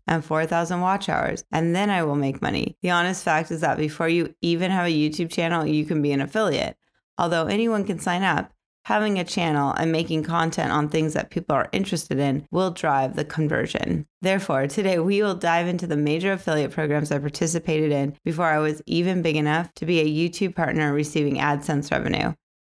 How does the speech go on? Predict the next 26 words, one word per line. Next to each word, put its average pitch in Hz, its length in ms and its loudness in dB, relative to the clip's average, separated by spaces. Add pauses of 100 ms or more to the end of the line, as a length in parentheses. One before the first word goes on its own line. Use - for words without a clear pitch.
My 175 120 0
goal 180 340 0
in 226 140 2
this 240 200 0
episode 160 440 0
is 151 160 -2
to 156 40 -2
make 160 240 0
it - 120 -4
clear 151 260 0
that 151 120 0
you 165 120 2
should 175 180 -2
not 160 240 0
wait 165 180 2
for - 140 -8
AdSense 151 560 0
to 170 80 -2
begin 143 420 0
in 156 160 -2
order 139 280 2
to 147 80 2
make 135 260 -2
money 139 180 0
on 139 140 2
YouTube. 196 460 0